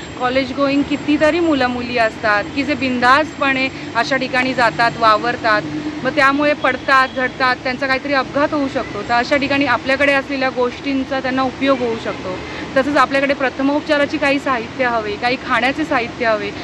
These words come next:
कारण मागच्याच वर्षी आपण बघितलं की हरिश्चंद्रगडावर अशीच एक घटना घडली की जिथे त्यांना अपुऱ्या अन्न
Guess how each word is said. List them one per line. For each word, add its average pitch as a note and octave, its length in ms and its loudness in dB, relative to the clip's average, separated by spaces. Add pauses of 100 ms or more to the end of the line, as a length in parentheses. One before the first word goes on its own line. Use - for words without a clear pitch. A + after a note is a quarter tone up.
(140)
कारण B3 180 4
मागच्याच C4+ 420 2
वर्षी D4+ 240 2
आपण B3+ 300 2
बघितलं A#3 320 -2
की A#3+ 160 -6
हरिश्चंद्रगडावर B3 960 2
अशीच C#4 300 -2
एक C#4+ 120 -2
घटना A3 380 -2
घडली G#3+ 300 -4
की - 400 -10
जिथे C4 220 0
त्यांना C4+ 240 4
अपुऱ्या C#4 380 2
अन्न C4 300 2